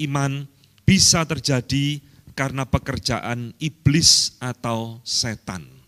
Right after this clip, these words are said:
Jadi kalau diri kita merasa baik-baik saja, iman kita bis-, merasa teguh, kita yakin akan Tuhan,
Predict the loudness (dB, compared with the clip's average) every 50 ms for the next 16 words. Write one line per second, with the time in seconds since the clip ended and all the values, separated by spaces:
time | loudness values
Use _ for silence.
0 | _ _ _ _ _ _ _ _ _ _ _ _ _ -12 -8 -6 -6 -6 -4 -6
1 | -6 -6 -8 -10 -6 -4 -4 -2 -2 -4 -6 -8 -6 -4 -4 -4 -2 -2 -2 -2
2 | -4 -4 -4 -4 -4 -6 -6 -6 -6 -6 -6 -4 -4 -4 -6 -4 -4 -4 -2 0
3 | 0 -2 -2 -4 -8 -10 -10 -10 -10 -10 -12 -12 -10 -10 -10 -8 -10 -12 -12 _
4 | _ -14 -10 -8 -6 -6 -6 -6 -6 -10 -14 _ -6 -2 0 2 2 2 2 0
5 | -2 -6 _ _ _ _ _ _ _ _ _ _ _ _ _ _ _ _ _ _
6 | _ _ -20 _ _ -16 -12 -8 -6 -6 -2 -2 -2 -2 -2 -2 -4 -4 -4 -4
7 | -8 -6 -6 -6 -8 -6 -6 -6 -4 -2 0 0 0